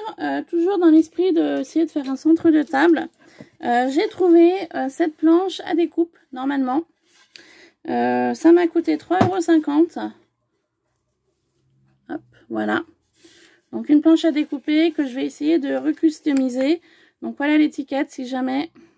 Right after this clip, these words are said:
vous allez dans un ose et puis que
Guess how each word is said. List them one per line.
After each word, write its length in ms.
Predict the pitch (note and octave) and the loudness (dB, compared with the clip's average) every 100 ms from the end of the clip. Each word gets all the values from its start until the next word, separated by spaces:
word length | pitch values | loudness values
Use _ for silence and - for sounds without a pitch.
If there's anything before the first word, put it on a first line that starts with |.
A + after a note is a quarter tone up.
| _ _ _ _ _ _ _ _ _ _ _ _ A#3+ | _ _ _ _ _ _ _ _ _ _ _ _ -12
vous 80 | A#3 | -6
allez 140 | B3+ | -4
dans 180 | B3 A#3+ | -4 -2
un 220 | A#3+ A3+ | -2 -2
ose 180 | B3+ A#3+ | -4 -4
et 80 | G#3+ | -8
puis 200 | _ _ | _ _
que 280 | G#3+ G#3 G3 | -12 -10 -10